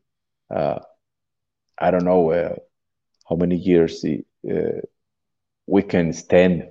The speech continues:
for, but I know something, that, uh, right now we are the strongest beer club in the world.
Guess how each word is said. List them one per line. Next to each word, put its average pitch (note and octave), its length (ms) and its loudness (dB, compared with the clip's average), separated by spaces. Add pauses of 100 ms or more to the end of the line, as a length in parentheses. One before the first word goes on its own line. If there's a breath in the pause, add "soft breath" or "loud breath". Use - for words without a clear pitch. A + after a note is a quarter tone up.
for, C#2+ 340 2 (800)
but D2 260 0 (320)
I E2+ 160 0
know E2 240 0
something, F#2 480 -2 (540)
that, D#2 200 -8 (200)
uh, - 40 -10 (280)
right F2+ 220 2
now G2+ 380 2 (560)
we D#2+ 160 2
are E2+ 140 6
the E2 140 -2
strongest F#2 880 0
beer D#2+ 220 0
club - 320 -8 (580)
in D#2+ 100 -8
the C#2+ 100 -4
world. C2+ 340 -2